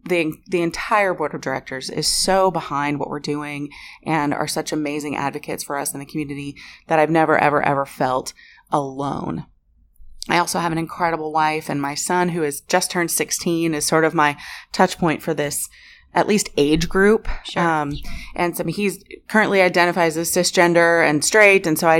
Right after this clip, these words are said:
Speaker 1: it, but it's still just, he has friends who have experiences in life, and, and he is just sort of that touch point for me to say, "Hey, you know, what's going on,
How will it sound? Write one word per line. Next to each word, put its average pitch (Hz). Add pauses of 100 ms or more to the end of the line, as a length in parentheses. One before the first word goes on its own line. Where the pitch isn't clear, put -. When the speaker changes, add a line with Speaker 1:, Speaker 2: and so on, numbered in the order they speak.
Speaker 1:
it, 165
but 180
it's 180
still 226
just, 190
he 240
has 226
friends 247
who 202
have 180 (460)
experiences 170
in 160
life, 147
and, 151
and 156
he 170 (240)
is 190
just 202
sort 202
of 190
that -
touch -
point -
for -
me 156
to 156
say, 214
"Hey, 330 (240)
you 294
know, 294
what's 285
going 277
on, 214